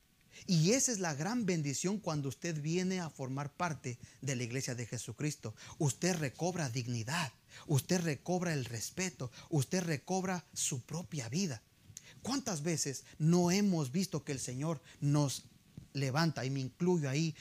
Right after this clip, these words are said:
nos levanta del fon-, del fondo cenagoso, del lodo? Nos levanta de un hoyo profundo donde caímos, quizás con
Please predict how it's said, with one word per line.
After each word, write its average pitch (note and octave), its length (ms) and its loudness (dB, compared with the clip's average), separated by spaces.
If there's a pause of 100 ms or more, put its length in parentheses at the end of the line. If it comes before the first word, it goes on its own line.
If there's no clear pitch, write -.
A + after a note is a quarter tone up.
(140)
nos D#3 200 4
levanta F#3 600 2 (140)
del B2 300 -2
fon-, G3+ 580 -6 (200)
del C#3 220 2
fondo F#3+ 400 0
cenagoso, A#2+ 640 -6 (200)
del C3 220 0
lodo? D#3+ 380 0 (340)
Nos E3 240 8
levanta F3+ 560 4 (120)
de D#3 180 4
un F#3 160 8
hoyo G#3+ 280 4
profundo F#3 540 0 (160)
donde D#3+ 320 2
caímos, F3 560 0 (160)
quizás E3+ 320 0
con D3 320 0